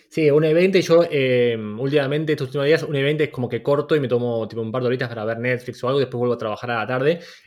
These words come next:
Así que estoy en mi, claro, tal cual, estoy en mi hora, eh, hora de la siesta. Acabo de, de, de hacer una especie de brunch encima, así que estoy medio pesado, ¿viste? Tengo una birra y, y como que no quiero abrirla ya ahora, entonces como, porque recién será una de la tarde.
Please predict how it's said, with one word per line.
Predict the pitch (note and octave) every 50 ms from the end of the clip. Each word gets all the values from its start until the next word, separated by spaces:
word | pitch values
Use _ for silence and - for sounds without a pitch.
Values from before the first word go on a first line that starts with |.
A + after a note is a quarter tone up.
| _ -
Así | A2 G#2 - B2+
que | A#2+ B2+
estoy | A#2+ C3 C3 B2+
en | B2 A#2+ A2+
mi, | A2 G#2+ G#2+ G2+ G2+ G2
claro, | - G#2 G2+ F#2+
tal | F#2+ G2 G2+
cual, | G2+ G2 F2+
estoy | F#2 _ - G#2+
en | G#2 G#2
mi | G#2 G2+ G2+ G#2 G2+ G#2
hora, | A2 A#2 - -
eh, | B2 A2+ G#2+
hora | A#2 B2+ C3+
de | C3+
la | -
siesta. | - - - -
Acabo | C#3 - D3+ D#3 D#3 C#3+ C3
de, | A#2 G#2
de, | A#2+ A#2 A2+ A2+ A2 G#2 G#2 G#2
de | G#2 - A2 A2 G#2+
hacer | G2+ - - C3
una | B2 A#2+ A#2 G#2+
especie | G2+ - A#2 - A#2+ A2
de | A#2+
brunch | C3 D3 D3 C3+ C3 B2+ B2
encima, | A#2 A2 - C#3+ D3 D3 D3+ E3 D#3+ - _ _ _ _
así | - -
que | A#2+
estoy | - - A#2+
medio | B2 C3 B2+
pesado, | A2+ G#2 - C#3 C#3 C#3+ C#3 C#3 C3+ B2+ B2 A#2+ A#2 A2+
¿viste? | A#2 B2 B2 - C3 C3 B2+ B2+ _ _ _ - - _ _ _
Tengo | - E3 D#3+ D#3+
una | E3 D#3+ D3+
birra | D3+ D#3+ E3+ E3 F3 F3 E3+ -
y, | D#3 C#3+ C3+ C3+ -
y | C#3+ B2+ B2 B2 A#2+ A#2+ A2+ G#2
como | - A#2 A2+ A2
que | A#2+
no | C3 C3
quiero | B2 D3 C#3
abrirla | B2+ B2+ C3 C3 B2
ya | - - C#3 C3 B2+
ahora, | B2 C#3 D3+ D#3 D3 C#3+ C3+ C3+ C3 C3 C3 B2+
entonces | A#2+ A#2+ - A2+ - A#2+ -
como, | - A#2 A2+ G#2+ G#2 G2+ G2 F#2+ F2+ -
porque | F#2 - - G2+ F#2+ F#2+ F#2+
recién | G2+ G2+ A#2 A2+
será | G2+ - G2+ G2+ G#2
una | A2 G#2+
de | G2+
la | F#2+ G2
tarde. | - C3 B2+ A#2+ A#2 G#2+ A2 A2 A2+ A2+